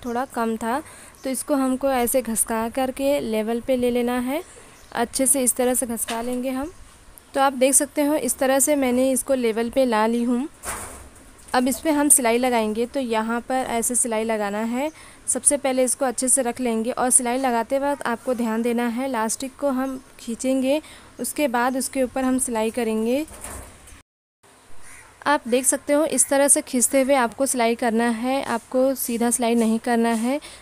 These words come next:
इस तरह से खींचते हुए सिलाई करोगे जिससे आपका धागा जो है टूटेगा भी नहीं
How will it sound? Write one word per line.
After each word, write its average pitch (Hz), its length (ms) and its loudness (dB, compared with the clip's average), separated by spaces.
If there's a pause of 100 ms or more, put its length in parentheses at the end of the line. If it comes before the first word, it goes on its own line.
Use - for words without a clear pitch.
(140)
इस - 180 0
तरह 285 180 6
से 285 140 2
खींचते 262 340 0
हुए 262 100 2
सिलाई 247 280 0
करोगे 240 440 0
जिससे 240 360 -2
आपका 233 360 -4
धागा 220 340 -2
जो 247 160 0
है 247 120 0
टूटेगा 226 480 0
भी 240 140 0
नहीं 240 340 2